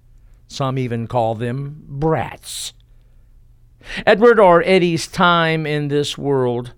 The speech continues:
was sadly short. He died February the first, eighteen fifty, after fifty-two days of pulmonary tuberculosis.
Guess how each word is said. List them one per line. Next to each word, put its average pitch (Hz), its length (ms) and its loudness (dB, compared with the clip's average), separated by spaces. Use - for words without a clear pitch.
was 120 160 -10
sadly 113 680 -4
short. - 520 -6
He 92 140 -16
died 123 480 -2
February 127 560 -6
the 113 100 -8
first, 117 460 -10
eighteen 131 460 -8
fifty, - 480 -12
after 127 260 -6
fifty-two 160 540 -6
days 151 480 -2
of 131 180 -4
pulmonary 147 720 -2
tuberculosis. 139 960 -8